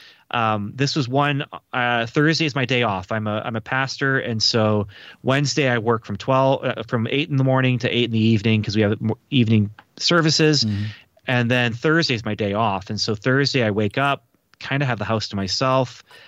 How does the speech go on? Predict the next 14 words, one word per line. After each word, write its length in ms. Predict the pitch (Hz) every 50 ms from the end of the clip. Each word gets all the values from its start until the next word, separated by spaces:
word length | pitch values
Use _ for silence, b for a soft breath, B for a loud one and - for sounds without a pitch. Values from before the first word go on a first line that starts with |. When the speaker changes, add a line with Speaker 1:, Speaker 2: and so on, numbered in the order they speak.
| B B
Speaker 1:
other 180 | - 113 110 107
than 80 | 107 110
my 80 | 107
two 180 | 104 - 123 113
daughters 500 | 113 110 110 113 113 113 113 113 104 -
who 140 | - 117 104
are 60 | 104
doing 300 | 95 107 104 104 104 101
their 160 | 98 98 98 95
homeschool 400 | 104 113 107 - - 123 113 110
stuff 540 | - - 117 110 110 104 - - - - - - 107 -
on 160 | - 104 104
their 160 | 101 98 95 98
own. 400 | 110 123 127 123 120 120 117